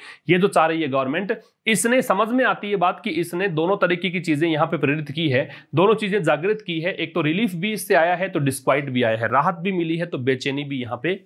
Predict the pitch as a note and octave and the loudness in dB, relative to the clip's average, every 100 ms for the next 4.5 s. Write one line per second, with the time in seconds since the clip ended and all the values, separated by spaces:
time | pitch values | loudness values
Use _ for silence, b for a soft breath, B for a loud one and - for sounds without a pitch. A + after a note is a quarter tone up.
0 | - A2+ G#2 - - B B B D#3+ G3 | -2 -2 -4 -10 -16 B B B 2 2
1 | A#3 B3 F3+ D#3 B2+ G2+ - - C#3 D3+ | 2 0 0 0 0 -4 -6 -6 -2 0
2 | C#3+ G3+ - D3 C3+ F3 F3 - D3 A#2+ | 0 -2 -4 -2 2 2 2 -10 -4 0
3 | C#3+ F3+ F#3+ - D#3+ D3 F3+ F3 C3+ C3 | 2 0 -2 -6 -2 2 2 2 -2 -2
4 | C3 C3 C3 G#2 | 0 -2 -4 -10